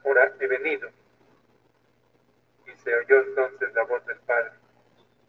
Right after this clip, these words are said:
"Lo he glorificado y volveré a glorificar". Y estas palabras que se sirven para todos y cada uno de nosotros como un aliciente esperanzador, para que firmes en la fe, decía yo hace un momentito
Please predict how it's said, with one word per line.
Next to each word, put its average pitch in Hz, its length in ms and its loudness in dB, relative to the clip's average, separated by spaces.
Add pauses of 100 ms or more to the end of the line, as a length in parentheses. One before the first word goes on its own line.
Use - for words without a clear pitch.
(140)
"Lo 127 200 6
he 156 120 8
glorificado 143 920 -2 (280)
y - 60 -20
volveré 127 540 -2
a 120 60 -2
glorificar". - 680 -6 (1300)
Y 381 60 -4
estas - 300 0
palabras - 560 -2
que - 80 -20
se - 300 -10
sirven 101 420 -8
para 113 160 -2
todos 135 400 0
y - 60 -20
cada 131 260 0
uno 127 200 -12
de - 120 -20
nosotros 151 440 -8 (680)
como 403 120 -16
un 135 120 -10
aliciente - 580 -8
esperanzador, 127 720 -6 (1160)
para 123 240 2
que 117 340 -10 (480)
firmes - 480 0
en - 140 -10
la - 100 -4
fe, - 260 -4
decía - 300 -12
yo - 220 -4
hace - 160 -10
un - 80 -20
momentito - 580 -14